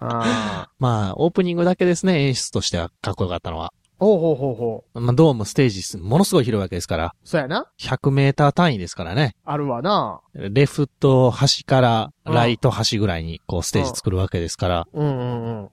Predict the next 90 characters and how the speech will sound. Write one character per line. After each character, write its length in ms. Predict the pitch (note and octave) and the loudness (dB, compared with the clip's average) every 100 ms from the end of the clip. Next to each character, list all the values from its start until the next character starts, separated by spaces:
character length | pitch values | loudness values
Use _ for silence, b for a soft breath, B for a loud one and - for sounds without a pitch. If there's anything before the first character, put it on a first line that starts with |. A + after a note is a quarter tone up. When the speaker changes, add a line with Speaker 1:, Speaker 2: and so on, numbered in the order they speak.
| - | -10
Speaker 1:
う 40 | |
ん。 20 | C#3 | -8
Speaker 2:
そ 300 | - E3 D#3 | -2 0 2
こ 200 | F#3 F3 | 2 2
か 180 | A#3 | 4
ら 260 | A3 A3 G3+ | 6 6 4
二 260 | - D#3 C3+ | 0 2 2
人 100 | G2 | 0
が 100 | F2+ | -4
ぴ 180 | - D#3 | -2 0
ょ 20 | |
こ 160 | D#3+ | 0
ん 80 | D3+ | -2
と 120 | G2+ | -4
出 120 | D#2+ F2+ | -4 -6
て 80 | |
き 100 | E2+ | -6
て、 240 | - G2 - - | -2 -2 -2 -2
Speaker 1:
う 60 | D#3+ | 0
ん。 220 | C3 - - | 0 -6 -6
Speaker 2:
Be 240 | A2 B2+ B2 | 0 2 4
My 180 | A#2+ | 4
Baby 340 | A2+ A#2 G#2+ A#2 | 4 4 4 2
の 140 | D#3+ | 4
オ 40 | C3+ | 2
ー 40 | |
プ 120 | - B2+ | 2 0
ニ 100 | B2 | 2
ン 40 | |
グ 60 | A#2+ | 2
に 100 | A#2+ | 2
乗 80 | B2+ | 2
っ 60 | |
て、 380 | - F#3 B2+ F#2 - | 2 2 2 -2 -6
中 300 | - C#3 C3 | 0 4 6
央 200 | D3+ B2 | 6 6
に 300 | A#2 D#3+ G2 - | 2 -2 -2 -4
歩 280 | - B2+ A#2+ | 0 2 0
み 60 | B2+ | -2
寄 80 | |
っ 40 | G#2 | -4
て 160 | - F#2+ | -6 -8
い 40 | |
く 80 | - | -8
っ 40 | - | -8
て 100 | F#2+ | -6
い 60 | |
う。 120 | D#2 _ C3 | -6 _ -4
Speaker 1:
な 140 | C3+ | -2
る 80 | B2 | -2
ほ 160 | A#2 | -4
ど。 240 | G#2+ F2+ - - | -6 -10 -10 2
Speaker 2:
延 240 | D3+ D3+ C#3 | 4 6 2
々 80 | G2+ | 2
Be 180 | C3 A2+ | 0 0
My 200 | F2 F2 | -4 -4
Baby、 500 | - A#2 F2 F2+ D#2 - | 0 0 -2 -6 -8 -4
Be 220 | A#2+ G2+ | -2 -2
My 220 | F2 D#2+ | -2 -4
Baby 420 | - A2+ E2+ E2+ | 0 0 0 -6
で、 260 | E2+ G#2 - - | -2 -2 -4 -2
も 200 | C3+ B2 | 0 0
う 40 | - | 0
観 220 | D3 C#3+ | 0 2
客 220 | D3 - | 0 0
は 60 | C3+ | 0
気 140 | - | 2
持 120 | D#3 | 2
ち 120 | - D3 | 2 0
が 60 | |
高 260 | - - E3+ | 0 0 4
ま 100 | F3 | 4
り 60 | E3 | 6
ま 120 | D#3 | 4
く 80 | D#3+ | 6
る 60 | |
わ 60 | D#3+ | 4
け 80 | G#2+ | 2
で 40 | |
す 100 | - | -2
よ。 60 | F#2 | 0
Speaker 1:
ほ 100 | E3 | 2
う 20 | |
ほ 80 | D#3+ | 2
う 20 | |
ほ 180 | C#3+ D3 | 2 0
う 40 | A#2+ | 2
ほ 140 | B2+ | 4
う 40 | |
ほ 80 | F#3+ | 6